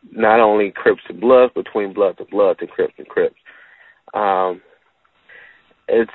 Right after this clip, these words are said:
it's, it's, it's a lot that plays a, a role in sustaining the peace. You know, you have, you know, your religious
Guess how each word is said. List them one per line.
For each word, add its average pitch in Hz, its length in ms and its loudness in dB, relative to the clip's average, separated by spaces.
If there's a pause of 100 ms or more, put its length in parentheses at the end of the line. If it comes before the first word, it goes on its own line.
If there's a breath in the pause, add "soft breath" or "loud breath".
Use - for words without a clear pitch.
it's, 113 240 0
it's, 110 280 0 (960)
it's 117 220 -4
a 110 60 -4
lot 127 340 2
that 95 340 0
plays 107 300 0 (380)
a, 98 80 -4 (240)
a 92 120 -4
role 98 480 0 (440 soft breath)
in 98 160 -6 (120)
sustaining 107 500 -2
the 87 80 -14
peace. 92 320 -10 (100)
You 98 80 -12
know, 90 120 -2
you 95 240 -4
have, 95 320 2 (400 soft breath)
you 98 100 -6
know, 92 120 0
your 92 260 -4
religious 113 440 0